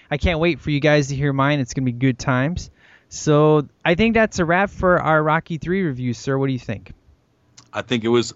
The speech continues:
Speaker 2: phenomenal.
Speaker 1: It was good times, and, uh, we're really gonna kill number four because for the most part, almost everybody says number four is the best. So we're definitely gonna take our time and we're gonna have some fun with that episode. Uh, but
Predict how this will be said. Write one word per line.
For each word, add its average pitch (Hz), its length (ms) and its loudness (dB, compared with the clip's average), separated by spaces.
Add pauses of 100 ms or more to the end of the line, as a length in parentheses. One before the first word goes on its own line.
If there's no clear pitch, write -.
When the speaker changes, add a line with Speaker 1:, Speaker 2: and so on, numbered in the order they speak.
(140)
Speaker 2:
phenomenal. 98 680 -4 (120)
Speaker 1:
It 165 100 6
was 147 200 4
good 160 220 0
times, 165 480 -2
and, 131 240 0
uh, 123 300 2 (220)
we're 170 180 4
really 165 420 4
gonna 147 160 -4
kill 156 240 -2
number 135 260 -2
four 120 300 -4
because 123 480 -4 (360)
for 160 120 4
the 151 80 0
most 185 340 0
part, 170 360 0 (540)
almost 165 380 -2
everybody 156 440 2
says 147 340 -2
number 139 260 -2
four 143 240 0
is 127 80 -4
the 123 120 -10
best. 131 320 -2
So 123 120 -2
we're 123 160 0
definitely 131 380 -2
gonna 120 340 0 (260)
take 143 240 0
our 127 80 2
time 127 380 0
and 123 80 0
we're 123 80 0
gonna 127 140 0
have 123 180 -4
some 120 160 -8
fun 127 300 0
with 110 140 -4
that 117 180 2
episode. 127 580 0 (380)
Uh, 110 460 2
but 135 360 2